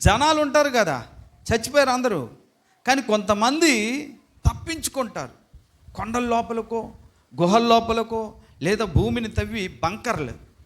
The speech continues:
బంకర్లు already తయారు చేసుకుంటున్నారు. దాంట్లోనో లేదా సముద్రం లోపల చూస్తారా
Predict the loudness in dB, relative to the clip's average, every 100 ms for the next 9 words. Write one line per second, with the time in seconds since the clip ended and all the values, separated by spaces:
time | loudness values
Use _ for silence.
0 | _ -20 _ -20 -20 _ -6 -4 0 2
1 | 2 0 -2 0 0 -2 -6 -8 -8 -10
2 | -10 -12 -18 _ _ -2 0 0 -2 -2
3 | -4 -8 -14 _ -2 0 0 -2 -2 -2
4 | 0 2 2 0 -2 -4 -8 _ _ _
5 | -14 -6 -2 -2